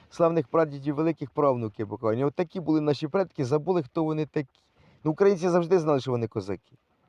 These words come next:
Подивіться в народних піснях. Хто такі, як себе називали люди, які ці пісні співали? Вони називали себе козаки. Павло Алепський приїхав сюди, він не називав цих людей українцями, він казав: «Країна козаків». От наша назва була козаки.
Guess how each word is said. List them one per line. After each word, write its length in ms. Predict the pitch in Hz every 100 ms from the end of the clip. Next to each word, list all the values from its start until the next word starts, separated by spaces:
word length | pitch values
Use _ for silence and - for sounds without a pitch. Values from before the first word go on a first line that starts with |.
| _
Подивіться 360 | - 147 180 165
в 20 |
народних 360 | 156 156 139 139
піснях. 420 | 147 - 113 98 _ _ _ _
Хто 360 | - - 190 214
такі, 380 | - 170 - 127
як 200 | 143 180
себе 220 | - 156
називали 600 | 160 151 165 165 156 143 - 139
люди, 300 | 170 147 147
які 220 | 135 143
ці 180 | - 156
пісні 340 | 151 - 143
співали? 460 | - 135 120 107 110
Вони 140 | 160
називали 320 | 170 170 170
себе 220 | 160 151 151
козаки. 920 | - 202 196 147 175 139 170 156 104 - _ _ _ _
Павло 260 | - 170 190
Алепський 420 | 190 202 151 180
приїхав 480 | 147 180 196 170 165
сюди, 220 | 175 170
він 100 | 175
не 80 | 175
називав 440 | 170 180 196 185
цих 180 | 143 143
людей 220 | 151 151
українцями, 400 | 139 151 135 131
він 60 | 131
казав: 300 | 156 147 123
«Країна 520 | - 190 214 220 196
козаків». 680 | 151 196 170 170 - 135 92 _ _ _ _ _ -
От 260 | 160 -
наша 300 | 185 196 180
назва 320 | 170 180 151
була 240 | 147 139 135
козаки. 580 | - 139 147 127 87